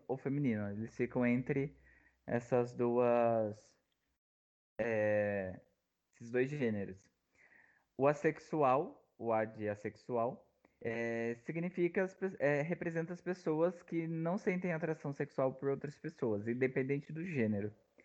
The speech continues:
E o mais é utilizado pra incluir outros grupos e variações de sexualidade e gênero,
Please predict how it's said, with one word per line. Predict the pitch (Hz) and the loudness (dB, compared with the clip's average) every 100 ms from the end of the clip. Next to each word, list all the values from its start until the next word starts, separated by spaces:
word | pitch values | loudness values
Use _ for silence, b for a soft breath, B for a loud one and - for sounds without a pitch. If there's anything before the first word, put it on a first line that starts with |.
| B B B - | B B B 0
E | 185 | 4
o | 214 | 6
mais | 185 170 214 - _ b b | 6 4 0 -6 _ b b
é | 147 | 4
utilizado | 151 156 160 160 160 143 143 | 4 2 0 2 4 2 2
pra | 143 147 | 0 0
incluir | 143 147 143 151 | 0 -2 2 2
outros | 170 190 202 | 2 0 -2
grupos | 175 151 143 151 151 160 | -6 -4 0 0 0 -2
e | 160 | 2
variações | 156 151 151 151 156 160 | 4 4 2 0 -4 -4
de | 156 | -8
sexualidade | - 180 175 - 160 147 127 131 147 - | -4 -4 -4 -4 -2 2 4 4 -2 -6
e | 160 | -2
gênero, | 135 110 101 | 0 0 -2